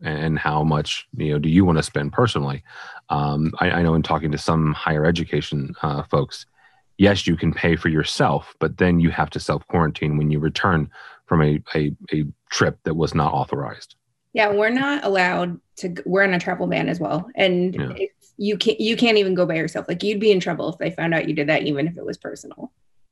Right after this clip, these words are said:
Speaker 2: Because
Speaker 1: There you go.
Speaker 2: no matter how you look at it, at the end of the day, you're representing the company when you're there.
Speaker 1: Yeah, absolutely. All right, Frank, uh, take a look. Twenty twenty-one. What do you, uh, what do you see?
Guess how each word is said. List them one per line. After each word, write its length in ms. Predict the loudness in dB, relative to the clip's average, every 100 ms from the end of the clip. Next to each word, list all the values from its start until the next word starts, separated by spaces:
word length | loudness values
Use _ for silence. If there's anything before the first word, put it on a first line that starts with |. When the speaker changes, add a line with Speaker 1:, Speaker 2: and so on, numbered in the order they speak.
| -2
Speaker 2:
Because 340 | 2 4 4
Speaker 1:
There 120 | 0
you 160 | -8 -8
go. 60 | -8 _ -2
Speaker 2:
no 40 | 2
matter 200 | 4 4
how 160 | 2
you 120 | 2
look 220 | 2 0 0
at 80 |
it, 120 | -2 0
at 80 |
the 60 | 4
end 120 | 4
of 40 | 4
the 80 |
day, 240 | 4 4 4
you're 200 | 2 2
representing 560 | 0 0 -2 0 0
the 80 | -2
company 400 | -4 -6 -6 -8
when 140 | -6 -8
you're 140 | -8
there. 320 | -10 -10 -12 _ _ _ -2
Speaker 1:
Yeah, 120 | -2 -4 _ _ -16 -10
absolutely. 340 | -6 -6 -6 _ -16 -14 -14 -18 -20 -2
All 80 | 2
right, 140 | 2
Frank, 380 | 2 2 0 0 0
uh, 320 | 2 2 2
take 180 | 0 4
a 40 |
look. 280 | 4 2 -4
Twenty 220 | 0 0
twenty-one. 520 | 4 4 4 4 4
What 140 | 4 6
do 60 |
you, 360 | 6 6 6 4
uh, 140 | 2
what 100 | 2
do 80 | 2
you 120 | 2
see? 260 | 0 -2 -6